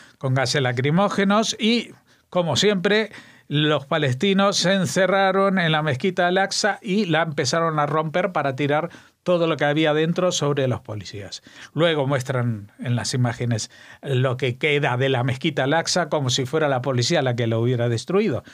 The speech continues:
No, son los propios fieles musulmanes. Esto se ha repetido este año porque ha coincidido, eh, pero el año que viene, que no coincidirá el Día de Jerusalén con el Ramadán,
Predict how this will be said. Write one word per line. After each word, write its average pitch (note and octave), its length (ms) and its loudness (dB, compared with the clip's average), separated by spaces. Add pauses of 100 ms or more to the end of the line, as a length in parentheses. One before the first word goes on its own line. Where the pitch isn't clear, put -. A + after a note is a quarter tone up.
(120)
No, G3 220 0 (140)
son F3+ 220 0
los - 100 -4
propios F3+ 420 0
fieles D#3+ 280 0
musulmanes. A2+ 600 -4 (420)
Esto G3+ 380 0
se D#3+ 120 2
ha D3+ 60 2
repetido D3 680 2
este D3 240 0
año C3+ 440 2
porque A#2+ 280 -2
ha B2 80 0
coincidido, E3 800 0 (320)
eh, B2 680 2
pero C3 320 2
el B2+ 120 0
año C#3+ 220 2
que D3 100 0
viene, F3+ 460 2
que C3+ 140 -2
no C#3 180 0
coincidirá C#3 720 0 (260)
el B2 120 0
Día C#3 160 2
de B2+ 100 0
Jerusalén C3+ 560 -2
con B2+ 140 0
el C3+ 80 -2
Ramadán, F#3+ 520 0